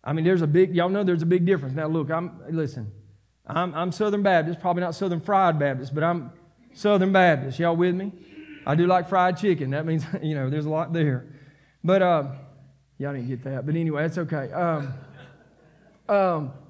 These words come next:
please hear me on this. This is a big one. And, I've, and as many of you have heard my testimony several times now, 'cause, I mean, I did not grow up in a local church.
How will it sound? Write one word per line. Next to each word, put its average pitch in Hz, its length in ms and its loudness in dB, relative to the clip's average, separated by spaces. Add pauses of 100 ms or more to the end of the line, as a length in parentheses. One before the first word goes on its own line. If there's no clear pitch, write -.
(1160)
please 247 400 2
hear 220 220 2
me 220 160 2
on 156 160 0
this. 135 240 -4
This 185 240 0
is 359 80 -8
a 339 60 -4
big 190 280 2
one. 131 300 -6 (160)
And, 175 180 -2
I've, 233 200 0
and 196 160 0
as 190 260 -4
many 226 180 2
of 240 100 0
you 220 100 0
have 170 100 0
heard 202 200 0
my 202 120 0
testimony 175 680 -2 (920)
several 196 280 0
times 208 440 2
now, 156 240 -2
'cause, 160 220 -4
I 202 80 2
mean, 208 260 -2 (880)
I 202 220 6
did 202 260 4
not 202 280 0
grow 175 260 2
up 170 140 -4
in 170 80 -4
a 165 40 -4
local 160 280 -2
church. 151 560 -6